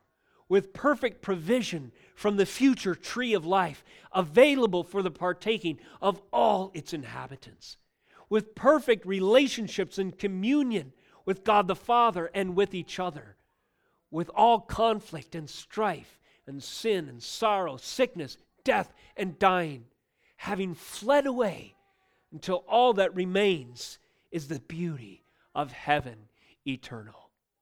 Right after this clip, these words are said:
And this is what we have in the city of our God. This is what we have promised to us in the gospel in Mount Zion, the joyful habitation of multitudes.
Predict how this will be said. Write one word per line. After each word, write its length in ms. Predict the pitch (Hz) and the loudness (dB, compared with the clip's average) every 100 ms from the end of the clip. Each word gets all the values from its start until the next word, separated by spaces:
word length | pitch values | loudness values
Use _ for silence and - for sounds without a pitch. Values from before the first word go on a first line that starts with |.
| _ _ _ _ _ _ _ _ 175 | _ _ _ _ _ _ _ _ -2
And 180 | 185 | 0
this 180 | 185 170 | 0 -2
is 140 | 160 151 | -8 -8
what 140 | 147 | -8
we 160 | 147 127 | -6 -8
have 440 | 123 120 107 _ _ _ _ _ _ | -10 -16 -18 _ _ _ _ _ _
in 160 | 165 160 | -8 -6
the 80 | 139 | -8
city 420 | - 165 143 127 | -8 -8 -8 -10
of 140 | 127 117 | -16 -14
our 240 | 131 139 135 | -10 -8 -10
God. 400 | 123 113 104 107 _ _ _ _ _ _ _ _ | -12 -16 -18 -20 _ _ _ _ _ _ _ _
This 200 | 165 190 | -8 -6
is 120 | 170 | -10
what 160 | 151 160 | -10 -10
we 120 | 143 | -10
have 420 | 127 123 113 107 _ _ _ _ - | -10 -12 -14 -18 _ _ _ _ -10
promised 480 | 190 185 190 - | -2 -2 -2 -6
to 160 | 165 160 | -8 -6
us 180 | 151 - | -6 -8
in 60 | |
the 80 | 143 | -12
gospel 600 | 135 135 - - 113 104 _ _ _ _ - | -10 -12 -12 -18 -20 -20 _ _ _ _ -2
in 340 | 160 139 123 - | -2 -2 -10 -14
Mount 500 | 131 131 127 117 - _ _ 139 | -12 -10 -12 -14 -20 _ _ -18
Zion, 580 | 117 123 110 104 107 107 _ _ _ _ _ | -14 -14 -16 -20 -20 _ _ _ _ _ _
the 140 | 175 | -8
joyful 720 | 135 123 165 175 165 175 175 175 _ _ | -8 -6 -4 -4 -4 -6 -6 -12 _ _
habitation 960 | - 165 160 156 - 175 175 - 170 175 _ _ _ | 0 0 0 -6 -4 -4 -4 -8 -8 -10 _ _ _
of 200 | 131 120 | -16 -14
multitudes. 1000 | 123 131 131 - 127 123 110 110 - | -12 -10 -10 -14 -16 -16 -16 -16 -18